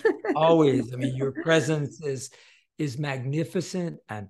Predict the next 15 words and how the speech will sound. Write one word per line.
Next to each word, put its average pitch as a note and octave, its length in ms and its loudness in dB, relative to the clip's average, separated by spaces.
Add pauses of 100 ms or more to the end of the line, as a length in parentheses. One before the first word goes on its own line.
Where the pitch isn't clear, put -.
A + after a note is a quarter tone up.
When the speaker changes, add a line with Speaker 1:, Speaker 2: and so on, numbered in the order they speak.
Speaker 2:
powerful D#3+ 840 0
and A#2+ 140 -8
engaging. A#2 720 -6 (520)
And, B2 540 -2
uh, A#2+ 360 -4 (540)
y-, D#3+ 100 -6
Speaker 1:
Thank E3+ 160 -6
you. - 60 -10
Speaker 2:
you D#3 120 2
could - 240 4
probably E3 280 6
be D3+ 160 8
covered F#3 360 4
with D#3+ 160 -4
pimples C#3 520 0